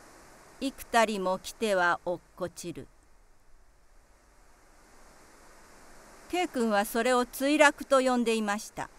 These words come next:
もし今度も墜落であったなら、泳ぎのできるK君です。溺れることはなかったはずです。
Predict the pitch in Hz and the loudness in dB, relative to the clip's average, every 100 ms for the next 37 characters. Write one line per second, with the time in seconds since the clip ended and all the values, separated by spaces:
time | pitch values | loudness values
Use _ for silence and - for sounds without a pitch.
0 | - - - - - - - - - - | -20 -20 -20 -20 -20 -20 -20 -20 -20 -20
1 | - - - - - - - - 302 - | -20 -20 -20 -20 -20 -20 -10 -2 0 0
2 | 294 294 240 214 214 - 269 269 262 269 | 2 4 4 2 0 -2 2 4 4 4
3 | 254 254 - 208 196 185 170 156 - - | 4 4 2 -4 -2 -2 -4 -6 -14 -20
4 | - - - - - - - - - - | -20 -20 -20 -20 -20 -20 -20 -20 -20 -12
5 | 202 226 294 339 370 349 196 202 - 220 | -4 2 2 2 2 0 0 -2 -4 -4
6 | 196 - 226 214 180 147 - - - _ | -4 -2 -4 -4 -6 -6 -8 -18 -20 _
7 | _ _ - - - - - - _ _ | _ _ -20 -20 -20 -20 -20 -20 _ _
8 | - - - - _ _ _ _ - 214 | -20 -20 -20 -20 _ _ _ _ -8 -4
9 | 220 180 269 262 277 269 262 277 214 196 | 2 4 6 4 2 0 2 4 4 4
10 | 214 240 226 - 170 170 160 160 156 165 | 0 0 -2 -2 -8 -6 -10 -10 -12 -14
11 | - | -18